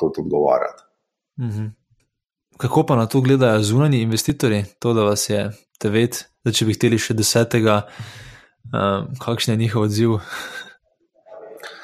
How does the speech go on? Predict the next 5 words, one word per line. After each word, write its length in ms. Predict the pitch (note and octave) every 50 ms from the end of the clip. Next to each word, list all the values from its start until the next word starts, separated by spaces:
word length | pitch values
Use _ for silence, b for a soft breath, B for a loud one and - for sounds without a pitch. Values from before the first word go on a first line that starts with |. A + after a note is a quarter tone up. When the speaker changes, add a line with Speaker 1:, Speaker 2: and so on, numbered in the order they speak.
| B B B B B B B B B B B B B B B B B B B _ _ _
Speaker 1:
Ja, 200 | - A#2+ A#2+ A2+ - B B B B B B B B B B - _ _ _ _ _ _ _ - - - - - - -
zdaj 540 | - A2+ G#2+ A2 A#2+ C3 C#3 D#3 D#3 D3+ C#3+ - D#3 - - -
bom 180 | - C#3 C3 B2
tako 220 | - - - C#3
rekel. 340 | C3 B2+ B2 - - F2+ E2